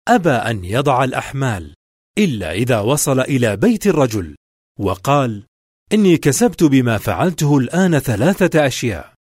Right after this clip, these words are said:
فقد أبعدت عن نفسي الكبر وساعدت رجلاً من المسلمين على حاجته،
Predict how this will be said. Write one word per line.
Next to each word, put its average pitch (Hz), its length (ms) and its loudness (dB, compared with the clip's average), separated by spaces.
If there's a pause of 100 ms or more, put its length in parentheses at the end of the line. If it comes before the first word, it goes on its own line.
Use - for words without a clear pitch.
(180)
فقد 165 320 0
أبعدت 143 460 0
عن 156 260 2
نفسي 147 460 0
الكبر 165 540 0
وساعدت 123 760 0
رجلاً 165 460 2
من 131 240 2
المسلمين 127 680 0
على 135 320 0
حاجته، 117 500 -6